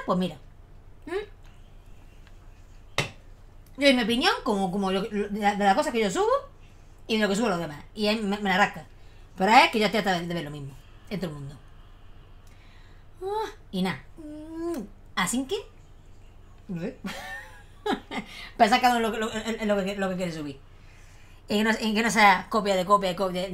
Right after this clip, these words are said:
copia de, de, de lo mismo. Bueno, bueno, es que no. <laughs>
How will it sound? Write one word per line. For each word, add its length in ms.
copia 300
de, 260
de, 180
de 180
lo 80
mismo. 340
Bueno, 180
bueno, 160
es 80
que 100
no. 100
<laughs> 120